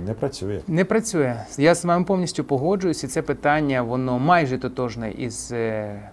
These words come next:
Speaker 2: перед попереднім
Speaker 1: Мгм.
Speaker 2: питанням, яке ви мені задавали стосовно моєї ролі законодавця і питань місцевого значення.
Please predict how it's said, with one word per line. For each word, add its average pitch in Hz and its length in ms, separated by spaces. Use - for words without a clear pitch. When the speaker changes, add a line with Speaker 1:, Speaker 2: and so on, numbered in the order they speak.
Speaker 2:
перед 139 280
попереднім 123 540
Speaker 1:
Мгм. 113 140
Speaker 2:
питанням, 110 360
яке 110 200
ви 113 80
мені 117 240
задавали 139 540
стосовно 131 440
моєї 131 340
ролі 120 220
законодавця 117 800
і 113 300
питань 127 360
місцевого 113 480
значення. 156 500